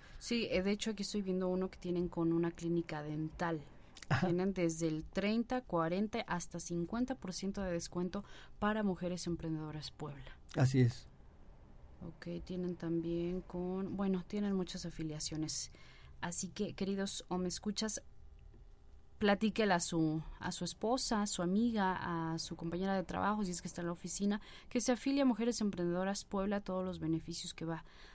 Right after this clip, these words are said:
Speaker 1: a tener y, bueno, que acudan a este desayuno. Recuerden que tenemos dos pases para aquellas mujeres emprendedoras que quieran acudir a este desayuno y, bueno, escuchar esta conferencia y, bueno, también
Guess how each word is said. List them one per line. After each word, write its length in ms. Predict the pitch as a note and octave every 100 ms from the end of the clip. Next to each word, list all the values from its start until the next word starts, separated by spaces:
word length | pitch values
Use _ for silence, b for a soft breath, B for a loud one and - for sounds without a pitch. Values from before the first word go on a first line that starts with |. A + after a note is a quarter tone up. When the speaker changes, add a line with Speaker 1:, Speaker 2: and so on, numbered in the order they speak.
| -
Speaker 1:
a 120 | E3+
tener 420 | E3+ E3 F3 A3 -
y, 100 | F3
bueno, 300 | E3 E3 E3 - - -
que 80 | -
acudan 400 | E3+ F3+ F3+ F3+
a 60 | E3+
este 200 | - E3+
desayuno. 400 | E3 D#3+ D#3 D#3
Recuerden 320 | F3 G3+ G#3+
que 80 | G#3+
tenemos 400 | F#3 F#3+ F#3+ F3
dos 300 | G#3 G#3+ -
pases 580 | G#3 G#3+ - B3+ C#4+ B B B
para 160 | - E3+
aquellas 340 | E3+ F#3+ G3+
mujeres 460 | F#3+ E3+ G3 G3+ - b b b
emprendedoras 800 | D#3 E3+ E3+ E3+ E3+ F#3 F#3 G3+
que 100 | -
quieran 380 | - G3 F#3+ F#3+
acudir 420 | F3+ F3 E3+ F3
a 20 |
este 220 | F3+ - F3
desayuno 540 | F3 - E3 E3+ F3
y, 40 |
bueno, 380 | E3+ E3 E3+ D#3+ D3
escuchar 480 | E3 - E3 F3 F3
esta 200 | - F3
conferencia 880 | E3 D#3+ E3 D#3+ E3+ E3 F3 D#3+
y, 360 | - F3 D#3+ D#3+
bueno, 320 | D#3+ D#3+ D#3 - -
también 360 | E3 E3 E3